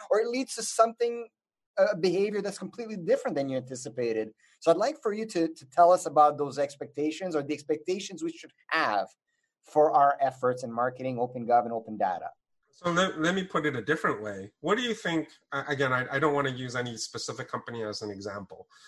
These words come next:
Speaker 2: So let's say I was working for a major company, a tech company or a retailer or, or anybody at all.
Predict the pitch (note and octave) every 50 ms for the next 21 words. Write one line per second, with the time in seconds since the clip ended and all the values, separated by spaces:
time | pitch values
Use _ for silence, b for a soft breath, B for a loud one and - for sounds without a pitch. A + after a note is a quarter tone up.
0 | b b b b b - - C#3 C#3 D#3 F3 E3 - - D#3+ D3+ C#3+ C#3 C3 A#2
1 | A2 B2+ C3 B2+ - B2 B2 - - A#2 A2+ A2+ A2 G#2+ G#2+ - A#2 A2 A2 A2+
2 | A2+ A2+ G#2 A2+ G#2 - - G#2+ G2 - G#2+ F#2+ G2+ G#2 G2+ - - A#2+ A2+ -
3 | - B2 A2+ - A#2+ A#2+ A#2+ A#2+ A#2+ A2+ G#2+ G2+ G2 F#2+ F#2+ F#2+ F#2 F#2 - b
4 | b b b b b - A#2+ B2+ B2+ B2 - B2+ B2 B2 B2 A#2+ B2 A#2+ A#2 A#2+
5 | A#2+ A#2+ A2+ A2 A2+ G#2+ G2+ G2+ - G2+ G2+ G2+ G#2+ C3+ D3+ E3 E3+ D#3 D3 C#3
6 | C#3 C3 A#2+ B2 A#2+ A#2 G#2+ - - -